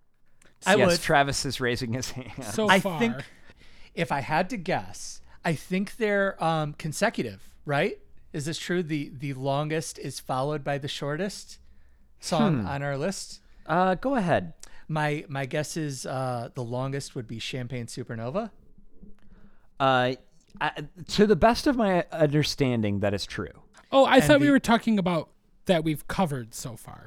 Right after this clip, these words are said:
Speaker 1: Oh, I thought it
Speaker 2: I've
Speaker 1: was
Speaker 2: got
Speaker 1: the
Speaker 2: notes on
Speaker 1: entire
Speaker 2: both.
Speaker 1: span of, of what we've done.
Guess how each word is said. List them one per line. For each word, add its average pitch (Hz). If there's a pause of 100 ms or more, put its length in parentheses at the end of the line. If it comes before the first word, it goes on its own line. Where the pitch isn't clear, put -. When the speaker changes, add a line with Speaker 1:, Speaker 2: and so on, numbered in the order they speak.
(100)
Speaker 1:
Oh, 233
I 165
thought 208
it 185
Speaker 2:
I've 180
Speaker 1:
was -
Speaker 2:
got 208
Speaker 1:
the 151
Speaker 2:
notes 175
on 185
Speaker 1:
entire 160
Speaker 2:
both. 98
Speaker 1:
span 139
of, 113 (140)
of 123
what 127
we've 113
done. 95